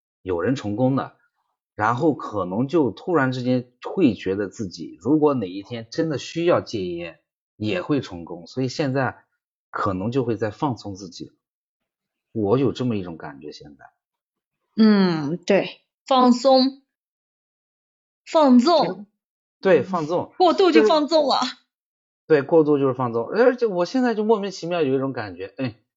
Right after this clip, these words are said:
Speaker 1: 我哪天想戒烟，很简单，我把这本书看完，把那个音频听完，戒烟就成功了。我会有这么一种想法，哎。
Speaker 2: <laughs> 我没有这种想法，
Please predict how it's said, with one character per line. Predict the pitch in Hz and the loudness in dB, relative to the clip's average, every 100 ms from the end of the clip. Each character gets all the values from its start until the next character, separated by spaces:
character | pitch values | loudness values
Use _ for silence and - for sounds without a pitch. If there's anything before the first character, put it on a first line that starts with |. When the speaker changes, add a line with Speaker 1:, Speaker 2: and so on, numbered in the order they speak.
| _ | _
Speaker 1:
我 | 143 | -4
哪 | 156 113 | -2 0
天 | 139 | 2
想 | 151 110 | 2 0
戒 | 107 139 | 0 0
烟， | 131 131 131 - | 0 0 -4 -6
很 | - 165 | 0 2
简 | 151 101 | 2 2
单， | 117 123 _ | -2 -2 _
我 | - | -8
把 | 127 113 | -4 -2
这 | 131 | 0
本 | 117 | 0
书 | 107 147 | 2 -2
看 | 156 143 | 0 -2
完， | 107 117 131 _ _ _ | 0 -2 -2 _ _ _
把 | - 117 | -6 0
那 | 151 | 2
个 | 147 | 2
音 | 139 165 | 0 0
频 | 143 | 0
听 | 139 165 156 | 0 -2 0
完， | 120 127 _ _ _ | 0 -2 _ _ _
戒 | - 160 | -2 2
烟 | 165 | 2
就 | 165 | 0
成 | 139 147 | -2 0
功 | 170 | 2
了。 | 165 131 _ _ _ _ _ - | 2 0 _ _ _ _ _ -8
我 | 127 | -2
会 | 208 | 0
有 | 175 | 0
这 | 180 | -2
么 | 175 | -6
一 | 156 | -8
种 | 123 | -8
想 | 113 104 | -12 -14
法， | 110 95 73 - _ _ _ _ _ _ _ _ _ _ _ _ _ _ _ _ _ - | -12 -12 -14 -20 _ _ _ _ _ _ _ _ _ _ _ _ _ _ _ _ _ -4
哎。 | - | -2
Speaker 2:
<laughs> | - - - - - - - 294 - - - _ _ | 0 -2 -4 -4 -4 -8 -4 -4 -4 -12 -18 _ _
我 | - 226 240 240 | 2 4 6 6
没 | 285 | 4
有 | 302 294 | 4 4
这 | 247 | 4
种 | 254 233 | 4 2
想 | 240 196 208 | 0 0 0
法， | 233 427 | -2 -2